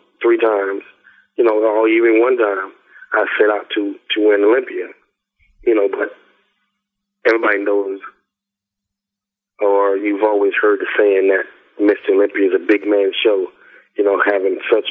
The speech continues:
big guys in the past, you know, couple decades win Mister Olympia,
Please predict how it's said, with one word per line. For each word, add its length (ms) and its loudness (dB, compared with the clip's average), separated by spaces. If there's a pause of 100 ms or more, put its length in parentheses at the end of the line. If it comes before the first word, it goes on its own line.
big 160 0
guys 400 0
in 60 0
the 100 -6
past, 500 -2 (680)
you 80 0
know, 240 -2 (320)
couple 240 2
decades 480 0 (720)
win 240 2
Mister 240 -4
Olympia, 480 0